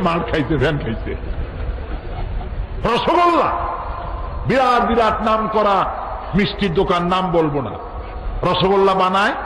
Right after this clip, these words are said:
রসগোল্লা বানাতে গেলে ছানা লাগবে, যত ছানা লাগবে তত দুধ লাগবে। এখন এত দুধ, পয়সা খরচ হয় বেশি, আমার লাভ করা লাগবে বেশি। সেই জন্য দুধের ভিতরে টয়লেট পেপার ছেড়ে দিয়া, জাল দিয়া তাড়াতাড়ি ছানা বানায় ফেলা হয়।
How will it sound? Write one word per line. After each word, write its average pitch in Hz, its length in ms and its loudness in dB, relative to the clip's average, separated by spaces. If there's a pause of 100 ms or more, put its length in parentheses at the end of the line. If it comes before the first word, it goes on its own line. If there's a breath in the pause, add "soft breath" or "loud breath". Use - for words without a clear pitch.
(140)
রসগোল্লা 175 440 2
বানাতে 170 380 0
গেলে 180 240 0 (640)
ছানা 175 200 2
লাগবে, 160 380 2 (160)
যত 165 320 0
ছানা 165 200 0
লাগবে 160 260 2
তত 170 220 0
দুধ 156 340 2
লাগবে। 147 360 0 (640)
এখন 180 280 2
এত 180 240 2
দুধ, 175 300 2 (280)
পয়সা 175 240 2
খরচ 170 280 2
হয় 170 80 2
বেশি, 165 300 0
আমার 160 180 2
লাভ 156 180 2 (100)
করা 165 160 2
লাগবে 156 280 0
বেশি। 147 260 -4 (420 loud breath)
সেই 302 300 2
জন্য 285 400 2
দুধের 330 440 0
ভিতরে 302 380 2
টয়লেট 330 580 2
পেপার 262 260 2 (160)
ছেড়ে 226 200 2
দিয়া, 214 200 0
জাল 202 300 0
দিয়া 180 260 0
তাড়াতাড়ি 277 540 0
ছানা 180 160 0
বানায় 120 220 -2
ফেলা 107 200 -4
হয়। 98 80 -6